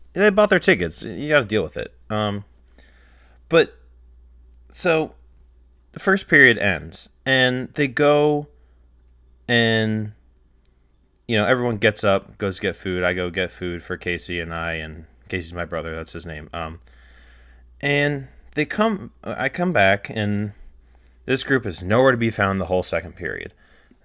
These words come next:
So we spread back out. We're like, "All right, they, maybe they just left. They saw the impending doom of it all, and they were like, 'You know what? Let's leave.'" So we spread out. I was like, "I bought these tickets. We're gonna stay for the whole game no matter what."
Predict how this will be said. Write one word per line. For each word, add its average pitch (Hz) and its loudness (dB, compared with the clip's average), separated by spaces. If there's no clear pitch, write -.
So 80 -4
we 120 2
spread 110 4
back 92 4
out. - -6
We're 90 -2
like, 80 -4
"All 101 2
right, 73 -2
they, 107 2
maybe 98 -2
they 87 -2
just 82 -8
left. 53 -6
They 80 -4
saw 104 6
the 90 0
impending 95 2
doom 90 -2
of 82 -6
it 85 -2
all, 85 -2
and 98 -6
they 90 -4
were 87 -4
like, 82 -6
'You 113 -6
know 117 2
what? 113 0
Let's 98 -6
leave.'" 50 -12
So - -8
we 151 -2
spread 123 2
out. 85 2
I 107 -4
was 104 -4
like, 110 -2
"I 107 -2
bought 123 0
these 113 -8
tickets. 90 -6
We're 110 -2
gonna 104 -2
stay 87 -6
for 80 -10
the 80 -14
whole 76 -10
game 76 -14
no 73 -16
matter 73 -10
what." - -12